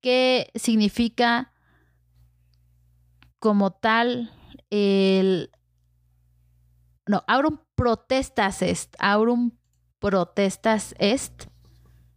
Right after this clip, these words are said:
mm, que significa el, el oro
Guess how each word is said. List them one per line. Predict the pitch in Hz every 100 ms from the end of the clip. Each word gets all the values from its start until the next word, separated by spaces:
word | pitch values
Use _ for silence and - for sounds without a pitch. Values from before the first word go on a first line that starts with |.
| - - - _ - - - - - - - _ - - _ _ _ _ _ _ _ _ _ _ _ _ - _ _ _ _ _ _ -
mm, | - 262 269 277 277 277 - - - - - - - _ _ _
que | - 214
significa | 208 220 214 220 247 - 254 254 - -
el, | 208 208 214 214
el | 214 214
oro | 220 220 214